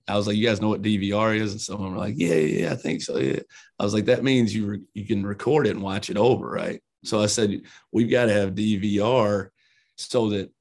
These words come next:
our performance is worth somebody wanting to watch it again." And D V R stood for defend, value, and rebound. You know, so if we do those three things, if we defend at a high level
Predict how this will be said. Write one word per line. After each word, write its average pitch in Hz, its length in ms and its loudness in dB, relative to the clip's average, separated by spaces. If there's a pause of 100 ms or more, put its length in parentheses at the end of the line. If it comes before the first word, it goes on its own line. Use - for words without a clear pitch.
(180)
our 113 180 -2
performance 113 720 -4
is 101 100 -6
worth 110 260 -2
somebody 104 440 0
wanting 107 400 -2
to 110 140 -6
watch 107 340 -2
it 98 80 -8
again." 98 560 -6 (100)
And 101 280 -4
D 113 160 2
V 104 180 0
R 110 200 2
stood 110 420 -6
for 101 160 -6
defend, 101 840 0
value, 101 600 0 (120)
and 101 160 -6
rebound. 110 520 -2 (600)
You 113 100 0
know, 107 160 2
so 113 180 0
if 98 60 -4
we 135 100 4
do 127 280 4
those 120 280 4
three 117 240 0
things, 120 400 -2
if 101 80 -6
we 117 120 -2
defend 110 420 -4
at 123 80 2
a 117 80 4
high 110 180 2
level 101 460 -4